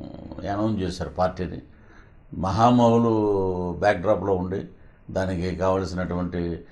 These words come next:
ఏ సంక్షేమ కార్యక్రమాలు చేయాలి, సామాజిక న్యాయం అని కొంతమంది వాడారు.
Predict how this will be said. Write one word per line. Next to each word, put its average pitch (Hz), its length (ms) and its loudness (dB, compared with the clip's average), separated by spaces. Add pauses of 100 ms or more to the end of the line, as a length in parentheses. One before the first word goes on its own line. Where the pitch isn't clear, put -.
(240)
ఏ 110 140 4
సంక్షేమ 110 500 0
కార్యక్రమాలు 95 580 -2
చేయాలి, 90 440 -4 (380)
సామాజిక 135 720 8
న్యాయం 127 580 8 (280)
అని 113 200 0
కొంతమంది 113 420 2
వాడారు. 104 460 6